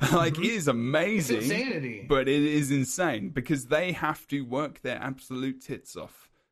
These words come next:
Speaker 1: to get to
Speaker 2: Mm-hmm.
Speaker 1: anywhere near to doing that. And they've told us that this is, you know, this is a top, they, we, you know, this, and I'm, I'm pretty sure I can say that, you know,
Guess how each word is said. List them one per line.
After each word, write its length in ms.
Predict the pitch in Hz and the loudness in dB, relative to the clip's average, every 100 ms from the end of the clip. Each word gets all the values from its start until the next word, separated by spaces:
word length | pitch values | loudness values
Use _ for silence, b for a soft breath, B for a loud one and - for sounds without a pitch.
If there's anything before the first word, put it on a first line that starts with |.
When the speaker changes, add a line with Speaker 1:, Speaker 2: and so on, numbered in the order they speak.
| _ - | _ -8
Speaker 1:
to 80 | |
get 380 | 123 131 117 123 | -2 -2 -4 -8
to 80 | 120 | -6
Speaker 2:
Mm-hmm. 120 | 139 | 0
Speaker 1:
anywhere 440 | 160 175 160 151 151 | 2 2 2 2 2
near 280 | 143 143 127 | 2 2 2
to 120 | - | 0
doing 240 | 113 131 | 0 2
that. 140 | 120 - | 0 -2
And 140 | 151 202 | 0 0
they've 140 | 202 | -2
told 340 | - 226 254 | 0 2 2
us 340 | 95 - - - _ _ _ - | -2 -10 -14 -16 _ _ _ -2
that 200 | 139 127 | 0 2
this 240 | 156 - | -2 -2
is, 180 | 151 151 | -10 -6
you 100 | 196 | -2
know, 260 | 180 151 190 b b - | 2 2 0 b b -2
this 220 | 220 - | -2 0
is 180 | 269 151 | 0 0
a 120 | 113 | 0
top, 420 | - - 277 - | -2 0 2 2
they, 140 | 165 | 0
we, 280 | 214 131 240 190 131 - 127 | 0 0 -2 -2 -6 -12 -12
you 180 | 127 208 | -6 -2
know, 180 | 147 | 0
this, 360 | 147 165 208 - - b b - | 0 -2 -4 -8 -20 b b -4
and 100 | 202 | -2
I'm, 140 | 247 - | 0 -2
I'm 140 | 196 262 | -2 0
pretty 200 | 381 330 | 0 0
sure 180 | 208 | 0
I 40 | 196 | 0
can 100 | 135 | -2
say 180 | - - | -6 -4
that, 80 | 120 | -4
you 100 | 147 | -2
know, 240 | 175 131 | -2 -4